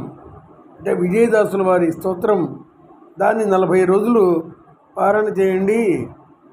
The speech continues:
తర్వాత చిప్పగిరికి వెళ్ళి అక్కడ ఆ విజయ సరోవర్లో స్నానం చేసి, విజయదాసుల వారిని దర్శించి, అక్కడ ప్రసాదం స్వీకరించి ఇంటికి వెళ్ళండి.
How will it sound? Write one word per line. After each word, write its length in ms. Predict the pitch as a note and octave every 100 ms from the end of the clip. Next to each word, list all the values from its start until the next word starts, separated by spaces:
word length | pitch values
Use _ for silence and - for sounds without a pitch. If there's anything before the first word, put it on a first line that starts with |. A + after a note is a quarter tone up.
| - _
తర్వాత 480 | F#3 G3+ G#3 G3 -
చిప్పగిరికి 480 | F#3 G#3 G3+ G3+ G3+
వెళ్ళి 560 | G3 G3 G#3+ D#3+ C3 - -
అక్కడ 520 | E3 G#3+ G#3 E3 B2+ - - - - - _ _ _ - - _ - - E3
ఆ 40 |
విజయ 320 | E3 F3+ G#3+
సరోవర్లో 540 | F3+ F#3 G3 G3 F#3+ F3+
స్నానం 480 | - F3 F#3+ F#3+
చేసి, 380 | F#3+ F3+ G#3 C#4 - - - - - - _ -
విజయదాసుల 580 | F3 A3 G#3 G3+ D3 F#3+
వారిని 340 | F#3+ F#3 E3
దర్శించి, 720 | F3+ F3 G3 G3+ G3 C4 - - - - - - _ -
అక్కడ 420 | F#3+ A3+ G#3 E3+
ప్రసాదం 480 | F3+ E3 G3+ G#3 G#3
స్వీకరించి 840 | E3+ G3+ G3+ G3 G3+ F#3 A#3 A#3
ఇంటికి 280 | F3+ F3+ F#3
వెళ్ళండి. 720 | F#3 F3+ F#3 F#3 B3 B3+ F3+